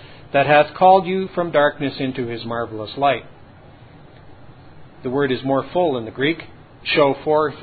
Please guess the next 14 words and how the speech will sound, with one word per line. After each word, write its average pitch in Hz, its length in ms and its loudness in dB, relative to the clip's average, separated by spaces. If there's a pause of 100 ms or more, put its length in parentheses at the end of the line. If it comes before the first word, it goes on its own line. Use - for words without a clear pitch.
or 156 140 -2
"manifest." 165 640 -2 (1200)
Not 127 180 -6
the - 80 -14
praises 139 500 0
as 107 200 -6
we 110 140 -8
read 110 260 -6
it, 151 180 -12
but 131 200 -2 (180)
the 123 80 -8
virtues. 135 720 -8 (1400)
The 113 80 -12
virtues 117 600 -8